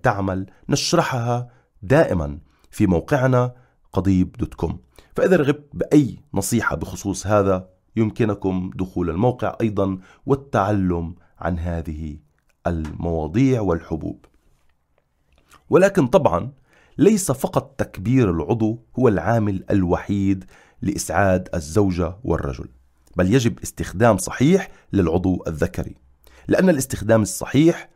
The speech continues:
يضاعف المتعة لكلا الطرفين في العلاقة. فإن اختيار الوضعيات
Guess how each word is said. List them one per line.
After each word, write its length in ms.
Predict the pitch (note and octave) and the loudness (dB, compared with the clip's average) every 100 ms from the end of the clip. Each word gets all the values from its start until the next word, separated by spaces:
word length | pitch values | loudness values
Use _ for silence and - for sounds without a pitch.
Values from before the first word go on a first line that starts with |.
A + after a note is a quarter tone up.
| _ | _
يضاعف 680 | A#2 A#2+ C#3 E3+ G2+ D2+ - - - - | 0 4 6 6 4 0 -8 -20 -14 -2
المتعة 640 | G#2 F#2+ G2 F#2+ D2 F2+ - _ - | 0 2 0 -2 -6 -6 -8 _ -10
لكلا 300 | E2+ - E2+ | -6 -2 -2
الطرفين 680 | E2+ - - A2 A#2 A2+ G#2+ | -2 -6 -4 0 2 0 -4
في 140 | - | -6
العلاقة. 500 | D#2 C#2 A1+ - - _ _ _ _ _ - - | -6 -4 -6 -10 -20 _ _ _ _ _ -20 0
فإن 160 | C#3+ | 2
اختيار 360 | D3+ - F3+ A3+ | 2 2 4 6
الوضعيات 640 | D3+ F#2 F2+ G#2 A#2 - | 4 2 2 4 2 0